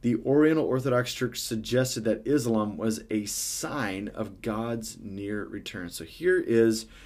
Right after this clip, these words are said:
the summary of all of this to be considered. Islam was, and perhaps still is,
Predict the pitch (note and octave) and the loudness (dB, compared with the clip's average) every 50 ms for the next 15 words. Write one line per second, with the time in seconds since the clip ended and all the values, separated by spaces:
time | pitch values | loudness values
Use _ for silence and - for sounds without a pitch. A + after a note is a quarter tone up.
0 | - - - - F#2+ - - - - A#2+ A#2+ A#2 A2+ A2 G#2 G#2 - - - - | -20 -14 -10 -6 -4 -2 0 0 0 0 0 0 0 0 0 -2 -4 -6 -8 -6
1 | G2 F#2+ G2 G2 F#2 - F#2 F#2 - - - - - - - - - _ - - | -4 -4 -4 -4 -6 -6 -10 -10 -10 -12 -14 -16 -20 -20 -20 -20 -20 _ -20 -20
2 | - - - G2 G2+ - G#2 F#2 F2 - - - F2+ E2+ E2+ F2 - - - _ | -18 -12 -8 -8 -6 -6 -6 -10 -10 -8 -6 -6 -6 -6 -6 -8 -10 -14 -18 _
3 | - - - - - - - - - - - - - C3+ D3+ D3+ D3 D#3 E3 D#3+ | -20 -20 -20 -20 -20 -20 -20 -20 -20 -20 -8 0 4 6 6 6 4 2 2 2
4 | D#3 D#3 C#3+ B2+ A#2 B2 D3+ F3 D#3+ C3 A#2 A2 A2 A2+ A2 A2 - - - A#2+ | 2 2 0 0 2 2 4 4 6 6 4 4 4 4 2 0 -4 -8 -6 -6
5 | A2 A2 - A2+ G2+ A2+ C3 C3+ C3+ - - - - - - C3 B2+ B2 G#2 - | -6 -6 -6 -8 -8 -6 -4 -4 -4 -4 -6 -6 -6 -4 0 2 2 2 0 -2
6 | - A2+ G#2 F2 D#2+ D#2+ D#2 - - | -4 -4 -4 -4 -4 -8 -12 -14 -16